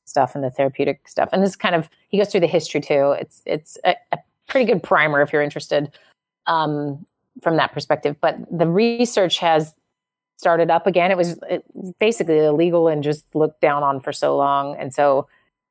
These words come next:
we missed a good twenty, thirty years of research that would have probably been better, uh, had we had access to it, because it does some really,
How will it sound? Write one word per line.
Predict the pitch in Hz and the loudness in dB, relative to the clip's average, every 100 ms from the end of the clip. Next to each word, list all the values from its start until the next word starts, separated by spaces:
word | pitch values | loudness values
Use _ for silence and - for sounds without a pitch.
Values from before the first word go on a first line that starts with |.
| _ | _
we | 156 | -2
missed | 151 147 - | 2 2 2
a | 156 | -2
good | 147 139 143 | 0 0 -2
twenty, | - 147 135 | -10 -6 -6
thirty | 131 143 160 | -4 -2 0
years | 160 135 | 0 -2
of | 147 | -2
research | 139 - - - 156 - | -2 -2 -8 -10 -8 -4
that | - | -2
would | 160 147 | 0 -2
have | 139 147 | -2 -10
probably | - 156 147 135 131 _ _ _ _ _ _ _ _ | -2 0 2 0 -4 _ _ _ _ _ _ _ _
been | 143 131 | -6 -4
better, | 127 120 123 123 - _ | -2 0 -2 -2 -12 _
uh, | - 131 95 - | 0 2 4 2
had | - 139 | 0 0
we | 139 131 | 0 0
had | 127 131 | 0 0
access | 117 - - - | 0 -2 -8 -6
to | - | -6
it, | - | -2
because | 208 233 269 | -2 0 2
it | 220 190 | 2 2
does | 269 285 | 2 2
some | 196 170 | 0 2
really, | 180 170 160 | 2 2 0